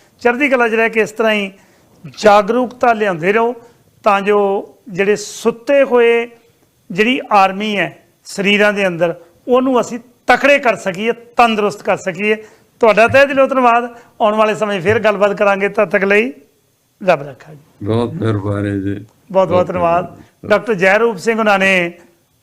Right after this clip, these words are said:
Speaker 1: ਅੰਦਰ ਜਿਹੜੇ ਸੁੱਤੇ ਹੋਏ ਬਿਮਾਰ ਸੈੱਲ ਸੀ ਨਾ, ਤਕੜੇ ਕਰਤੇ ਵੀ ਬੰਦੇ ਦੇ ਪੁੱਤ ਬਣ ਜਾਓ, ਕਿਵੇਂ ਤੰਦਰੁਸਤ ਰਹਿਣਾ ਹੈ। ਤੇ ਇਹ ਤੰਦਰੁਸਤ ਰਹਿਣ ਦੇ ਲਈ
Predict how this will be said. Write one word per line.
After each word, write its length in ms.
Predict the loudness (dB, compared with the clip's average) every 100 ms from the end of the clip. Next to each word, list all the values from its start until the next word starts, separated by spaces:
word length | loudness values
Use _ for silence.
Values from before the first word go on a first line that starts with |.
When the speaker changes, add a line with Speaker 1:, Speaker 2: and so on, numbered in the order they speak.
| -4
Speaker 1:
ਅੰਦਰ 240 | 0 0 0
ਜਿਹੜੇ 220 | 0 0
ਸੁੱਤੇ 420 | -2 -10 -2 0
ਹੋਏ 120 | 0
ਬਿਮਾਰ 500 | -2 -2 0 2 2
ਸੈੱਲ 300 | 0 -2 0
ਸੀ 140 | -2 0
ਨਾ, 240 | 0 -2 -6 _ _ _ _ _ _ _ _ -2
ਤਕੜੇ 320 | 0 2 0
ਕਰਤੇ 500 | 0 0 0 0 -2
ਵੀ 120 | 0
ਬੰਦੇ 300 | -2 0 -2
ਦੇ 80 | 0
ਪੁੱਤ 260 | -2 -2
ਬਣ 180 | 0 0
ਜਾਓ, 280 | 0 0 -2 -10 _ _ _ _
ਕਿਵੇਂ 260 | 0 2 2
ਤੰਦਰੁਸਤ 520 | 0 0 0 -2 0
ਰਹਿਣਾ 220 | 0 0
ਹੈ। 160 | -4 -10 _ _ _
ਤੇ 180 | -10 -6 0
ਇਹ 140 | 0
ਤੰਦਰੁਸਤ 680 | 0 -2 -2 0 0 -2 0
ਰਹਿਣ 220 | 0 2
ਦੇ 160 | 2 0
ਲਈ 240 | -2